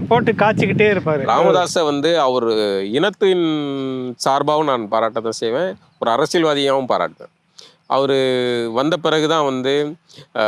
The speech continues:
Speaker 2: வன்னியர்களுடைய எழுச்சி பெரிய, அதுக்கு முன்னாடி ஆரம்பித்தாலும் கூட, ராமதாஸ் வந்து அதை வந்து அடுத்த கட்டத்துக்கு கொண்டு போனார்.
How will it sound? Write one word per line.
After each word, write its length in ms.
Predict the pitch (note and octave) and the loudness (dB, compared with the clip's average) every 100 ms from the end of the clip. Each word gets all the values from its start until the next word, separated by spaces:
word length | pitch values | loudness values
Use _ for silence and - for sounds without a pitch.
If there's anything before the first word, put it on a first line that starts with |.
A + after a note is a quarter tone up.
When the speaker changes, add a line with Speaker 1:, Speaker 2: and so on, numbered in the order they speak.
| G#2 G#2 G2+ G2 F#2+ F#2+ - | 2 2 2 2 0 -4 -8
Speaker 2:
வன்னியர்களுடைய 680 | G#2+ G#2 B2 F3 F3 F3 D#3+ | -4 -2 0 0 2 2 2
எழுச்சி 600 | D3 D3 E3+ E3 D#3+ D3 | -2 -2 -2 0 -2 -2
பெரிய, 520 | C#3 C3 C3+ C3 A2+ | -2 0 0 2 2
அதுக்கு 260 | F#2 A2+ A#2+ | 2 0 0
முன்னாடி 200 | C3 C#3 | 0 0
ஆரம்பித்தாலும் 440 | A#2 B2+ A#2+ A#2 | 0 -2 -2 -4
கூட, 320 | G#2+ G2+ F2 C3 D3+ _ _ E3+ D#3+ _ | -2 -2 -4 -6 -12 _ _ -20 -20 _
ராமதாஸ் 580 | A2+ A2+ E3+ A#3+ A3 E3+ | -2 0 0 0 0 0
வந்து 240 | C#3 C3 | 0 0
அதை 140 | E3 C3+ | 0 0
வந்து 200 | A#2 D3 | 0 0
அடுத்த 260 | A2+ C3+ | 0 0
கட்டத்துக்கு 380 | C3 A#2+ B2 A2+ | -2 -2 -4 -4
கொண்டு 320 | A#2 D3 A#2+ | -4 -4 -2
போனார். 160 | F2 | -4